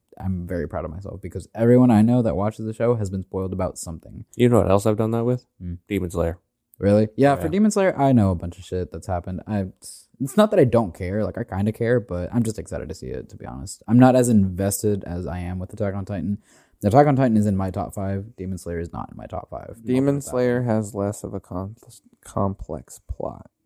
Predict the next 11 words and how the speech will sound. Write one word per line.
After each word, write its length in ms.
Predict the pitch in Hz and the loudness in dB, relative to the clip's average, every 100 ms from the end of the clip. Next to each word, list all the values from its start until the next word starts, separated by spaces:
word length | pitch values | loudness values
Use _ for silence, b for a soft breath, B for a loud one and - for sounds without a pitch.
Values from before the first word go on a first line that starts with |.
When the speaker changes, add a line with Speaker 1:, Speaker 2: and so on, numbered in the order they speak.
| _ _ | _ _
Speaker 3:
Whereas 280 | 101 98 120 | -4 0 0
Speaker 1:
Yeah, 180 | 101 - | 0 -4
Speaker 3:
with 80 | |
Speaker 1:
exactly. 520 | 110 123 151 147 98 - | -8 -4 -2 -2 -4 -10
Speaker 3:
Attack 280 | 101 104 | -12 -10
on 180 | 107 104 | -10 -12
Titan, 580 | - 110 107 - 120 139 | -6 -6 -4 -4 -6 -6
it 160 | 110 107 | -6 -6
went 280 | 110 87 - | -6 -6 -10
from, 340 | _ 101 95 92 | _ -8 -8 -8
like, 480 | 82 64 - _ | -8 -10 -14 _